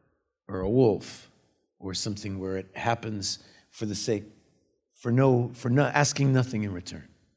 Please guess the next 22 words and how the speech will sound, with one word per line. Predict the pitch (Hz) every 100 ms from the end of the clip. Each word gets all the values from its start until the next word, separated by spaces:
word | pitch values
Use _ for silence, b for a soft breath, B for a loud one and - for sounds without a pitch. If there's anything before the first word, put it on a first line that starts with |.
| _ _ _ _ _ _ _ _ _ _ _ _ - _ _ b b b _
And | 110
that, | 110 101
that's | 123 -
very | 104 120 110
beautiful, | 127 131 - 98 95 101 _ b b b b
and | 123 120
that | 120 120 - _ _ -
as | 117 123
I | 120 123 123 _ _ _ _ 113
did | 120 180
more | 151 156 151
and |
more | 143 135
research, | 143 175 - 117 104
'cause | - 120
I |
was | 135 127
kinda | - 285
hypnotized | 165 311 - - 98 92
by | 92
this | 85 -
person. | - 92 -